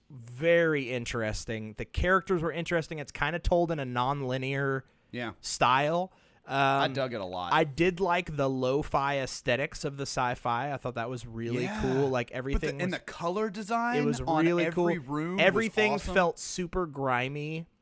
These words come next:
Speaker 1: and dirty
Speaker 2: Yeah.
Speaker 1: and kinda gross,
Speaker 2: And,
Speaker 1: and I
Speaker 2: and a
Speaker 1: loved
Speaker 2: lot of
Speaker 1: that.
Speaker 2: it was really dirty, so.
Speaker 1: Totally. Um,
Speaker 2: Um,
Speaker 1: so yes, very good.
Speaker 2: but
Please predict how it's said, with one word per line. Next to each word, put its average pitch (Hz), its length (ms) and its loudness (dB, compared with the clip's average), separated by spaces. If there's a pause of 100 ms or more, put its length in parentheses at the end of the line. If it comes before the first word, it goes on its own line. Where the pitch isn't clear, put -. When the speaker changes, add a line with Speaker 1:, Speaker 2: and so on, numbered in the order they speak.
(140)
Speaker 1:
and 131 220 -8
dirty 131 380 -2
Speaker 2:
Yeah. 156 280 -2
Speaker 1:
and 120 280 -8
kinda 131 240 -6
gross, 120 340 0
Speaker 2:
And, 190 80 2
Speaker 1:
and 185 100 0
I 190 100 0
Speaker 2:
and 208 100 -2
a 196 40 2
Speaker 1:
loved 190 100 2
Speaker 2:
lot 214 140 4
of - 60 0
Speaker 1:
that. 165 120 0
Speaker 2:
it 123 60 -10
was 135 220 -6
really 120 260 -8
dirty, 117 340 -8
so. 139 160 6
Speaker 1:
Totally. 143 400 0 (380)
Um, 147 540 0
Speaker 2:
Um, 113 420 -4 (100)
Speaker 1:
so 220 220 8
yes, 190 300 6
very 202 240 6
good. 151 220 2
Speaker 2:
but 214 160 6